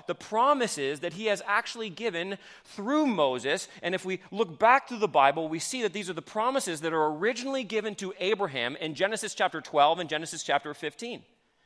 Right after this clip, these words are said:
That God is going to call out a people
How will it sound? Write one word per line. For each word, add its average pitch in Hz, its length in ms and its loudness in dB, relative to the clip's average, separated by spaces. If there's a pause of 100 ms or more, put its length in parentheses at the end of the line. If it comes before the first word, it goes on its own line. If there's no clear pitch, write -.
(280)
That 160 100 -4
God 175 180 8
is 208 80 0
going 208 280 0
to 190 200 -4 (160)
call 180 320 6
out 202 100 8
a 202 140 2
people 175 600 -2